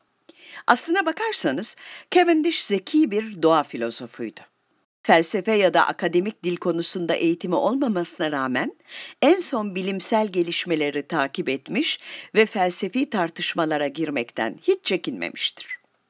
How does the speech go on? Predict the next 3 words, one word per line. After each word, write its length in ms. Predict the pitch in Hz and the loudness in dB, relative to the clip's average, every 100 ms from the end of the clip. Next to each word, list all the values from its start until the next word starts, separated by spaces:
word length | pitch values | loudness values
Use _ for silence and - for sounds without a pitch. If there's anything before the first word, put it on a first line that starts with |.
| _ _ - | _ _ 2
Eserlerinde 680 | 294 403 370 381 381 359 403 480 - _ _ _ _ - | 4 6 4 2 -2 -2 -4 -6 -14 _ _ _ _ 2
Kartezyen 840 | 277 269 330 302 262 311 320 262 | 4 4 2 2 4 4 4 2
dualizminden, 880 | 185 160 143 139 147 131 123 113 98 | 0 0 0 -4 -4 -4 -2 -4 -6